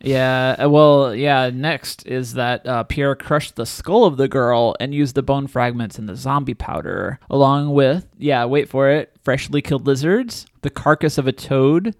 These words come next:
that was later identified as, uh, Bufo murinus, poi grater, which is A K A the itching pea, and it has urticating hairs that can be cut like slivers of glass, and then finally a pufferfish.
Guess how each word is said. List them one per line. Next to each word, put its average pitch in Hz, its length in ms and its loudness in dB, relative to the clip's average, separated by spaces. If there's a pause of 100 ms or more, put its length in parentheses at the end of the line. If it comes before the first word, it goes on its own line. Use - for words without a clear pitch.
that 139 160 4
was 139 180 0
later 143 160 2
identified 127 580 0
as, 110 360 -4
uh, 80 140 -4
Bufo 120 600 -4
murinus, 113 800 -8 (100)
poi 147 680 2 (220)
grater, 151 640 0 (100)
which 143 180 -2
is 139 340 4
A 139 120 2
K 151 140 0 (440)
A - 40 -4
the 110 260 -4
itching 123 360 -4
pea, 82 520 -8 (140)
and 131 420 -4
it - 240 0
has 147 240 2
urticating 147 460 0
hairs 160 460 2
that 139 80 -2
can 135 100 -4
be 127 80 -4
cut - 240 -2
like 110 240 -2
slivers 117 400 -8
of - 140 -18
glass, 120 640 -4 (100)
and 143 100 -2
then 143 140 0
finally 139 500 0
a 107 80 -4
pufferfish. - 1000 -10